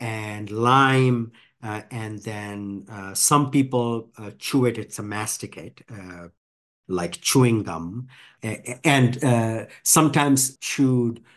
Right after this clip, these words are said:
with tobacco and, um, sometimes without it. My aunt, for instance, um, uh, she chewed it with tobacco, uh,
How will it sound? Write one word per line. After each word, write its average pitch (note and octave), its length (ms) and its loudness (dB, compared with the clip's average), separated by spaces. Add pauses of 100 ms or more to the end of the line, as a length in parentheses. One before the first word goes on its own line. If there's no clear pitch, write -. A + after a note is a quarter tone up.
(160)
with A2+ 260 -10
tobacco G#2+ 960 -4 (1040)
and, A2+ 580 -4
um, G2 500 -8 (160)
sometimes A2 480 2
without A#2+ 360 2
it. - 100 -20
My A2+ 220 -4
aunt, B2 340 -2
for G2+ 180 -16
instance, F#2+ 500 -14
um, F#2+ 300 -12 (340)
uh, G2 200 -6
she B2 240 -2
chewed A#2 260 2
it G#2 240 -8
with A2 220 -8
tobacco, G2 720 -4 (360)
uh, F#2+ 120 -10